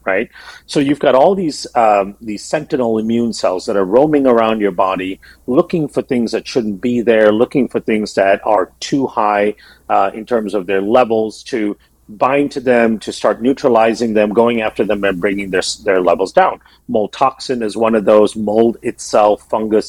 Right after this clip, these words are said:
itself, right? Um, now, often what happens is the immune system is looking for direction from the microbiome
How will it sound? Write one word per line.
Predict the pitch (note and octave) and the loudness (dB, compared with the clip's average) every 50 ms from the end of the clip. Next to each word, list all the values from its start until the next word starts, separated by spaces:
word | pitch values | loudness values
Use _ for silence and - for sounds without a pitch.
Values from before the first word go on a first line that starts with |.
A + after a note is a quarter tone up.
| - - - | -8 -18 -18
itself, | G#2 _ - - - G2+ - - _ _ | -18 _ -8 -6 -6 -6 -6 -10 _ _
right? | A2+ G#2 A#2 F3 A#3+ _ _ _ _ - _ _ _ _ | -2 -2 -2 -2 -2 _ _ _ _ -20 _ _ _ _
Um, | - B2+ B2+ B2 B2 A#2+ A#2 - _ _ _ _ _ _ | 0 0 2 2 0 -2 -8 -18 _ _ _ _ _ _
now, | C#3+ D3 C#3+ B2+ A#2 - - - | -2 0 0 0 0 -2 -6 -2
often | D#3+ G3 A3 - - - D#3 C3 A#2+ | 0 0 0 0 -2 -4 -2 0 2
what | A2+ A2+ G#2+ - | 2 2 0 -2
happens | - - B2 A2+ - - - E2+ - - - - - _ - - _ - _ - | -10 -8 -8 -8 -6 -8 -12 -12 -12 -18 -20 -20 -20 _ -20 -20 _ -20 _ -4
is | - C3 C3 B2 A#2+ A2+ - - | -2 0 0 0 -2 -2 -4 -8
the | B2+ C3 A#2+ - | -8 -8 -6 -6
immune | C3 B2+ B2+ C3 D3+ F3+ A3 A3+ G3 | -8 -6 -4 -2 0 0 0 0 -2
system | - - - B2 - - - - G2 F#2+ F#2+ F#2+ G2+ - | -4 -6 -8 -8 -8 -8 -10 -8 -6 -6 -6 -6 -10 -8
is | - B2+ B2 G#2+ - - | -6 -6 -6 -6 -8 -8
looking | A#2 G2+ A2 A2+ C3 F3 F3 - - A2 F#2+ F2 E2+ F#2+ B2 D#3+ - _ - - _ _ _ _ _ _ | -4 0 2 4 4 2 2 -2 -6 -4 -4 -4 -2 -4 -4 -4 -6 _ -20 -20 _ _ _ _ _ _
for | - - - D3+ C3+ C3 B2+ B2 A#2+ | -16 -2 0 2 4 4 4 4 2
direction | A2+ - _ - C3 A2+ G#2 C#3+ E3+ - - - - F#3 F3 F3 D#3+ | -2 -6 _ -4 -4 0 0 0 -2 -2 -12 -4 -4 -2 -2 -2 -6
from | - - - C#3 C3 C3+ C3+ | -8 -2 0 0 0 0 0
the | B2 A#2 | 0 0
microbiome | A2 G#2+ A2 A#2 B2 - - - C#3+ A#2+ G2 A2 F#2+ F2 F2 E2+ D#2+ D#2+ E2+ A2+ D#3 | 0 0 -2 -2 -2 -4 0 0 0 2 2 -2 -2 -2 -4 -6 -6 -4 -4 -4 -4